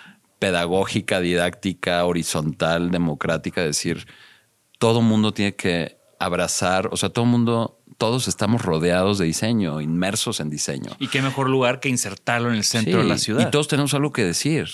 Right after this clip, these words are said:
Speaker 1: seamos diseñadores o no, o tengamos algún interés particular o no, o,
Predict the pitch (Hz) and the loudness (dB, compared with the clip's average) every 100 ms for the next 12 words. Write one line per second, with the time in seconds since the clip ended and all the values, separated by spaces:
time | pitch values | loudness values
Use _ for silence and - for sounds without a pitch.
0 | - - 107 113 127 101 95 87 113 120 | -10 -4 0 2 2 0 0 0 0 0
1 | 85 90 123 120 80 - 85 95 107 107 | 0 2 2 2 0 -2 0 2 2 2
2 | 90 101 107 101 87 92 104 92 82 82 | 2 4 4 4 0 0 -4 -6 -6 -2
3 | 87 101 90 90 120 113 - 69 | 0 0 0 0 0 0 -4 -8